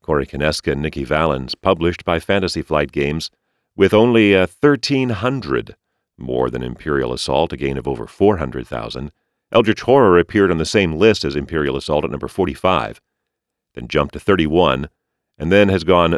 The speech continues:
twenty-nine, twenty-nine, twenty-eight,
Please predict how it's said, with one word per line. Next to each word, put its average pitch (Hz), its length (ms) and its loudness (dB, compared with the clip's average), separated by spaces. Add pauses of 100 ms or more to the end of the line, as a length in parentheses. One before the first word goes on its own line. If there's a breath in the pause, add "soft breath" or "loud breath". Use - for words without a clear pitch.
twenty-nine, 90 720 -2 (400)
twenty-nine, 80 760 -2 (380)
twenty-eight, 67 720 -2